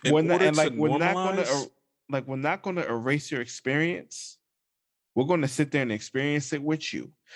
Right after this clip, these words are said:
Speaker 2: But we go through something too, and we make jokes about it on a daily basis. 'Cause it ha-, 'cause we have to learn sometimes to alleviate that pain and pressure in a healthy way.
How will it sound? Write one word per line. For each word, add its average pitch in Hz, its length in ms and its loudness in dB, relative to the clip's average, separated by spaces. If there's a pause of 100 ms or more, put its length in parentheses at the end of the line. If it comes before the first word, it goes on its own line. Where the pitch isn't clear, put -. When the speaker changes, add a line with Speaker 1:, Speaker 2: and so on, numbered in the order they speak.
(160)
Speaker 2:
But - 300 0
we 117 300 0
go 214 180 2
through 202 220 -4
something 180 400 -2
too, 233 340 -2 (240)
and 90 120 -8
we 175 160 4
make 247 240 2
jokes 226 280 -2
about 214 260 0
it 220 60 0
on 214 160 -2
a 220 40 -8
daily 220 280 0
basis. 214 640 -6 (1600)
'Cause 170 160 2
it 175 80 4
ha-, 165 220 2 (240)
'cause 156 180 2
we 175 80 2
have 196 320 0
to 175 80 -4
learn 175 600 -2 (280)
sometimes 170 640 -2
to - 200 0
alleviate 147 640 0
that 127 220 -2
pain 143 280 0
and 120 140 -4
pressure 139 360 -2
in 110 260 -4
a 113 80 -2
healthy 123 400 -2
way. 110 300 -4